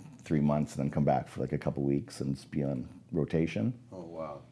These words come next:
Speaker 1: And then, uh, so then that's when I went to art school in Calgary.
Speaker 2: You got, so you got si-, siblings?
Speaker 1: Yeah, younger brother.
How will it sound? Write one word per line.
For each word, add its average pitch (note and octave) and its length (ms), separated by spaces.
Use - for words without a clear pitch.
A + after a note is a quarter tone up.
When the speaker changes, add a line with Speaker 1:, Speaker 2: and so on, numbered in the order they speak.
Speaker 1:
And D2 100
then, C#2+ 200
uh, C2+ 140
so - 120
then D#2 240
that's E2+ 200
when E2+ 100
I D#2 40
went D2+ 160
to - 80
art D#2 200
school C#2+ 200
in D2 80
Calgary. C#2+ 460
Speaker 2:
You B2 160
got, B2 80
so C3+ 100
you B2 80
got - 280
si-, C3 240
siblings? D3 580
Speaker 1:
Yeah, C3+ 180
younger C3+ 280
brother. G2 400